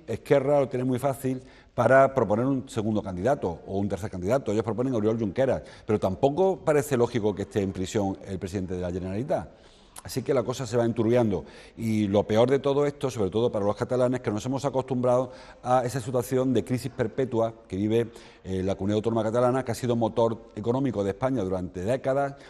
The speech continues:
y que ahora todo el mundo ve cómo se va, bueno, se va desmontando el,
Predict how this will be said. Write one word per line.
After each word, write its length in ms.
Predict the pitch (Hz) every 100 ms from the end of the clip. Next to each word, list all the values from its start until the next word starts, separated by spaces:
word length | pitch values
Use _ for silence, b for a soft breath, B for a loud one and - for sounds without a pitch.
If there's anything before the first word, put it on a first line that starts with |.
| B B
y 100 | 113
que 100 | 113
ahora 200 | 127 143
todo 160 | 147
el 60 | 143
mundo 280 | 143 139 139
ve 120 | 139
cómo 260 | 139 135 123
se 140 | 120
va, 280 | 131 127 - 76 92 82 80
bueno, 160 | 113
se 80 | 107
va 100 | 92
desmontando 720 | 127 117 98 95 131 135 98
el, 340 | 90 87 85